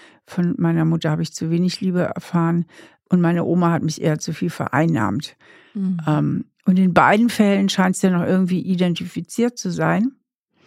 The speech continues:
Speaker 1: Denn ganz hart und grob gesprochen, einfach nur um es auf den Punkt zu kriegen, was hat deine Vergangenheit mit der Gegenwart zu tun? Heute bist du groß, also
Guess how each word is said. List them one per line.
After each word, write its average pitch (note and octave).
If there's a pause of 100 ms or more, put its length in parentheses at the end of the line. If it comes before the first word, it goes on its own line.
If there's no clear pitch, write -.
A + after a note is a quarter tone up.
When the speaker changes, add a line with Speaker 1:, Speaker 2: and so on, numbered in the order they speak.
(640)
Speaker 1:
Denn F#3+
ganz C4
hart G#3+
und G#3
grob G3+
gesprochen, G3
einfach F#3
nur G3
um F3+
es -
auf -
den F3
Punkt C#4
zu -
kriegen, F#3 (600)
was F#3
hat F#3+
deine F3
Vergangenheit F3
mit F3
der F3+
Gegenwart F3+
zu -
tun? E3
Heute E3+
bist E3+
du -
groß, F#3 (100)
also F3